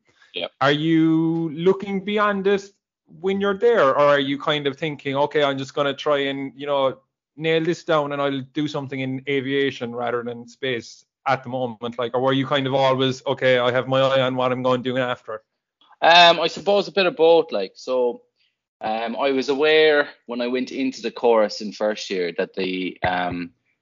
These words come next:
Speaker 1: requirements to get, say, a chartership in engineering, which is, like, the kind of goal for anybody who's an engineer, um, required, uh, from, from twenty thirteen onwards, required you to do a master's.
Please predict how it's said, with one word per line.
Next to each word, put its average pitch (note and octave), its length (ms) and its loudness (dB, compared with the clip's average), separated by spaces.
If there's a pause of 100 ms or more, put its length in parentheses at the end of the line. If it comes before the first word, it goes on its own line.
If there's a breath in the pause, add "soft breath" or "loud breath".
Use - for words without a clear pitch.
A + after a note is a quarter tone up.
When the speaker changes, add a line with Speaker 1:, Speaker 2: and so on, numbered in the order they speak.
(100)
Speaker 1:
requirements G#2+ 640 2
to - 100 -12
get, F2+ 240 2
say, - 360 -2
a - 20 -14
chartership G2 640 0
in F#2 140 -8
engineering, F2 640 -4
which F2 240 -4
is, E2 160 2
like, E2 220 2
the - 80 -8
kind E2+ 220 -2
of D#2+ 120 -4 (220)
goal F2 420 6
for - 180 -2
anybody E2+ 380 -4
who's E2+ 160 -4
an E2+ 100 -4
engineer, E2+ 520 -2 (1400 loud breath)
um, F2+ 400 6
required, G2 880 2 (260)
uh, F2 440 -2 (160)
from, F#2+ 240 0
from G#2+ 360 2
twenty G#2 300 -4
thirteen F#2+ 420 -8
onwards, F#2 420 -8 (800)
required G2+ 500 0
you F2 80 -8
to E2+ 120 -16
do F#2+ 200 -4
a E2+ 40 -8
master's. F2 520 -6